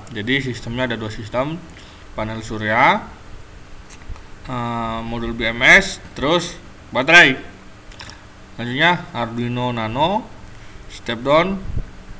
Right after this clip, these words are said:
relay, dan inputnya adalah si sensor suara. Oke, langsung saja kita ke rangkaian.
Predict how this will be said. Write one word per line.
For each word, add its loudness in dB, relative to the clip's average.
relay, 4
dan 0
inputnya -2
adalah -4
si -2
sensor -4
suara. 8
Oke, 4
langsung -8
saja 0
kita -2
ke -8
rangkaian. 0